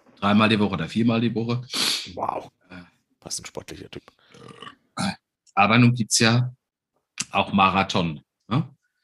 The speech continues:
Speaker 1: Marathon
Speaker 2: Ja, es gibt
Speaker 1: laufen,
Speaker 2: auch
Speaker 1: das sind
Speaker 2: Marathon,
Speaker 1: Leute,
Speaker 2: ja.
Speaker 1: die, wa-, warum auch immer, gern lang laufen.
Speaker 2: Ja.
Speaker 1: Das Ganze begründet sich darauf, dass irgendwann, glaub ich mal, ein Bote von Athen nach, oder nach Athen gerannt ist,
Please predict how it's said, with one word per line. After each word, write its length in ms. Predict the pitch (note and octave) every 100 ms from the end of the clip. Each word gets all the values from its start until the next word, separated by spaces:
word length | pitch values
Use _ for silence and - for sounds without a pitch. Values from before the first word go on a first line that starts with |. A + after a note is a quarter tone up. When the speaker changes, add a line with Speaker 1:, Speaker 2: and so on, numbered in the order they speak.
| _ _ _
Speaker 1:
Marathon 140 | D2+
Speaker 2:
Ja, 60 | F2+
es 80 | -
gibt 160 | G2
Speaker 1:
laufen, 340 | F#2+ F#2 F#2+ G2+
Speaker 2:
auch 60 |
Speaker 1:
das 120 | F#2+ F2+
sind 100 | F#2
Speaker 2:
Marathon, 220 | F#2+ F#2+
Speaker 1:
Leute, 180 | A#2+ C3
Speaker 2:
ja. 40 | B2
Speaker 1:
die, 380 | G#2+ G#2+ B2 B2+ _ _ -
wa-, 200 | F#2 F#2
warum 460 | G2 F2+ F#2 A2 C#3
auch 180 | A2+ F#2
immer, 240 | G2 G2
gern 240 | G2+ F2 F2
lang 220 | E2 D#2+
laufen. 580 | F2+ G2+ A#2+ C#3+ F3 - -
Speaker 2:
Ja. 160 | G#2+ G2
Speaker 1:
Das 120 | - -
Ganze 260 | G2+ B2
begründet 320 | A#2 A#2+ A2+ B2
sich 100 | -
darauf, 200 | A#2 A#2+
dass 180 | G#2
irgendwann, 420 | E2+ A2+ A#2+ G#2+ G#2+
glaub 280 | G#2+ F#2+ G2+
ich 100 | G2+
mal, 380 | F#2 F#2+ F#2+ - _ _ _ _
ein 140 | G2 F#2
Bote 800 | G2 G#2 B2+ B2+ _ _ C#3 B2+
von 340 | A#2+ A2 A#2 A#2 _ _ - - _ _ _ _ - - - - _ _ _ _ _ _ _ _ _ -
Athen 580 | G#2+ - A#2 A#2 B2+
nach, 440 | A#2+ G#2+ G#2 G2+ -
oder 160 | F#2+ F2
nach 280 | F#2 B2+
Athen 380 | B2+ B2 B2 A#2
gerannt 380 | A#2+ A2 A2 G#2+
ist, 400 | A#2 A2+ - -